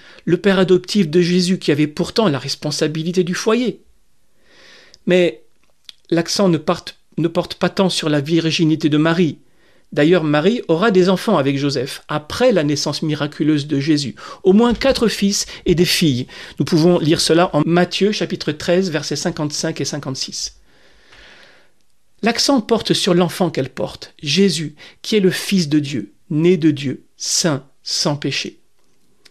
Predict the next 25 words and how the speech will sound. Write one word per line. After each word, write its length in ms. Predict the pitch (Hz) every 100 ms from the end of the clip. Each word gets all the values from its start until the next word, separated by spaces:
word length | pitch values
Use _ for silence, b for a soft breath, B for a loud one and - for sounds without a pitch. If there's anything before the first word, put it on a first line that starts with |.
| b b b b -
Même 360 | 190 202 277
si 240 | 311 - 240
Marie 320 | 196 180 165
a 100 | 139
cru, 400 | - - 254 233 - _ _ _ -
eh 60 |
bien 140 | 147 202
sa 160 | 202
foi 380 | 185 - 208 208 208 B
avait 240 | - - 175
besoin 400 | 165 220 196 277
d'être 240 | 165 -
fortifiée. 640 | 139 147 - 147 - 170 - _ _ _ b b b b _ -
Dieu 140 | 220
sait 240 | - -
lorsque 240 | 202 160 -
nous 160 | 156
avons 180 | 156 147
besoin 320 | 147 147 160
d'aide 280 | 156 160 147
pour 180 | - 175
croire. 300 | - 135 131 B B B
Et 100 | 196
l'ange 360 | 196 220 247 170
va 200 | 175